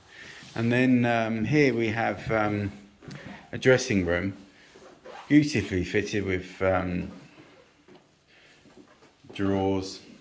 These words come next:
hanging space, and overhead, all panelled once again, and beautiful lighting.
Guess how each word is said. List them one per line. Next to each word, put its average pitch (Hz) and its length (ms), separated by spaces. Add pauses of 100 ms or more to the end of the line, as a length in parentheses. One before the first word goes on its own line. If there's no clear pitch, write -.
hanging 95 300
space, 90 480
and 90 160
overhead, 92 560
all 135 240
panelled 101 560
once 92 320
again, 90 480 (640)
and 90 180
beautiful 95 360
lighting. 92 760